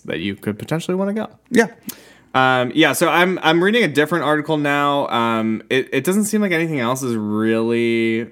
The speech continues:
Speaker 1: um, at least ready to go. There are some other places. Um, there's one <laughs> that I do need to shout out that is going in Verona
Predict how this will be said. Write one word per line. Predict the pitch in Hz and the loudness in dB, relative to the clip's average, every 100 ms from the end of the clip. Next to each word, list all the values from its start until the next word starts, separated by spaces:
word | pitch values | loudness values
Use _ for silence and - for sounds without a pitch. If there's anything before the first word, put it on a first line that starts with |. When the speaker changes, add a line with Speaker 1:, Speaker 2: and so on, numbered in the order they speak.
| - | -10
Speaker 1:
um, | - 95 95 92 95 104 104 _ _ _ _ - _ _ _ _ _ 120 | -6 -4 -4 -4 -6 -10 -14 _ _ _ _ -20 _ _ _ _ _ -2
at | 120 | 0
least | 123 - - - | 0 -2 -10 -6
ready | 120 107 110 123 131 | -2 2 2 0 -2
to | 131 139 | 0 0
go. | 135 135 135 131 131 | 0 0 0 0 -2
There | 117 120 | 0 -2
are | 113 | -2
some | 120 | -2
other | 113 120 117 | 0 0 -2
places. | 120 117 113 117 113 113 110 107 107 - - | -2 -2 0 0 2 0 0 -4 -8 -10 -4
Um, | 104 101 101 - 120 | -2 -2 -4 -2 0
there's | 127 120 | 0 0
one | 120 120 139 - - - | 2 2 0 -4 -12 -20
<laughs> | - - 135 131 | -20 -18 -4 2
that | 131 | 2
I | 127 | 2
do | 135 131 | 2 2
need | 139 | 2
to | 135 | 0
shout | 131 135 117 | 0 2 4
out | 107 104 98 | 2 0 2
that | 113 | 2
is | 117 117 | 2 2
going | 123 127 | 0 2
in | 123 | 0
Verona | 110 120 139 175 104 92 110 | 2 2 4 2 0 -2 -2